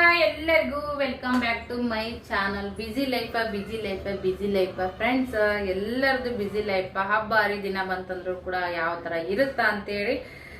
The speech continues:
So ಹೆಣ್ಮಕ್ಳ ಲೈಫ್ ಹೆಣ್ಮಕ್ಳಿಗೆ ಗೊತ್ತ, ಗಂಡ್ಮಕ್ಳು ಹೊರಗಡೆ ತಿರುಗಾಡ್ತಾರ, ಮನೆ ಕೆಲಸ ಏನಿರ್ತ ಹೆಂಗಿರ್ತ ಅಂತ ಅವ್ರಿಗೇನು ಗೊತ್ತಾಗಲ್ಲ.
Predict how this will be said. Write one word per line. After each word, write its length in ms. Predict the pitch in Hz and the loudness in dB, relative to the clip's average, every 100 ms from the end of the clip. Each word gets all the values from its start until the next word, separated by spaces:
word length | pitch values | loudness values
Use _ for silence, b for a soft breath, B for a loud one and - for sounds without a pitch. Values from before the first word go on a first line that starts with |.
| - - | -8 -2
So 300 | 226 214 202 | 2 4 4
ಹೆಣ್ಮಕ್ಳ 420 | 208 254 262 247 | 4 4 4 4
ಲೈಫ್ 260 | 240 226 226 | 4 4 0
ಹೆಣ್ಮಕ್ಳಿಗೆ 600 | 214 190 220 220 214 208 | -2 -2 -4 -4 -4 0
ಗೊತ್ತ, 280 | 202 196 | 0 0
ಗಂಡ್ಮಕ್ಳು 580 | 220 208 202 220 254 254 | -4 -2 0 0 0 2
ಹೊರಗಡೆ 300 | 226 208 233 | 2 2 0
ತಿರುಗಾಡ್ತಾರ, 560 | 226 208 220 220 220 208 208 196 - | 0 0 2 2 2 2 2 0 -6
ಮನೆ 160 | 202 202 | -8 -6
ಕೆಲಸ 340 | 208 202 202 202 202 202 - - | -4 -4 -4 -2 -2 -4 -14 -10
ಏನಿರ್ತ 400 | 202 214 208 208 | -6 -4 -4 -2
ಹೆಂಗಿರ್ತ 480 | 202 196 196 185 180 | 0 0 -4 -6 -6
ಅಂತ 160 | 185 170 | -6 -4
ಅವ್ರಿಗೇನು 400 | 165 190 190 185 | 0 0 0 -2
ಗೊತ್ತಾಗಲ್ಲ. 480 | 185 185 180 175 | -4 -2 -2 0